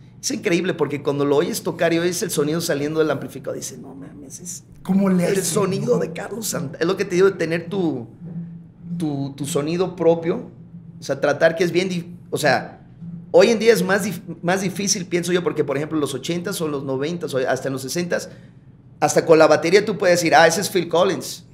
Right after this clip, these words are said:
Speaker 2: Ujú.
Speaker 1: que ese es otro de mis gallos, otro de mis bateristas favoritas. Stuart Copeland, ah, tú puedes oír Manu Caché, este, Alex Van Halen en la tarot, o sea, podías distinguir los sonidos de, ahora todos samplers y triggers y samplers, o sea, hay muy pocos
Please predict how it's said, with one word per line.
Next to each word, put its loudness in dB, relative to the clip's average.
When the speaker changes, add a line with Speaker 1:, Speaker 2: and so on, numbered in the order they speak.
Speaker 2:
Ujú. -16
Speaker 1:
que -4
ese -6
es -8
otro -2
de -4
mis -8
gallos, -4
otro -14
de -10
mis -8
bateristas -8
favoritas. -8
Stuart 4
Copeland, 4
ah, 2
tú -8
puedes 2
oír -4
Manu 0
Caché, 0
este, 6
Alex 6
Van 6
Halen 0
en 0
la 2
tarot, 4
o 2
sea, -2
podías 6
distinguir -4
los -2
sonidos 0
de, 0
ahora 4
todos -6
samplers -2
y -8
triggers -2
y -8
samplers, -4
o -6
sea, -2
hay -2
muy -4
pocos -8